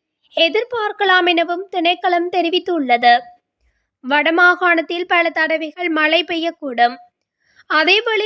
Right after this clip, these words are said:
ஏனைய பிரதேசங்களில் மாலை அல்லது இரவு வேளைகளில் சில இடங்களில் மழையோ அல்லது இடியுடன் கூடிய மழையோ பெய்யக்கூடிய சாத்தியம் காணப்படுகின்றது. அத்துடன் கிழக்கு, மத்திய, ஊவா, சபரகமுவ மற்றும் தென் மாகாணங்களின் சில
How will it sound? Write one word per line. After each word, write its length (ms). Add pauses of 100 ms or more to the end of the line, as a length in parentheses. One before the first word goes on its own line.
ஏனைய 280
பிரதேசங்களில் 840
மாலை 360
அல்லது 280
இரவு 280
வேளைகளில் 680 (420)
சில 160 (120)
இடங்களில் 480
மழையோ 380
அல்லது 300
இடியுடன் 460
கூடிய 360
மழையோ 420
பெய்யக்கூடிய 640 (640)
சாத்தியம் 580
காணப்படுகின்றது. 960 (800)
அத்துடன் 520
கிழக்கு, 480 (120)
மத்திய, 540 (120)
ஊவா, 440
சபரகமுவ 800 (720)
மற்றும் 360
தென் 260
மாகாணங்களின் 840
சில 220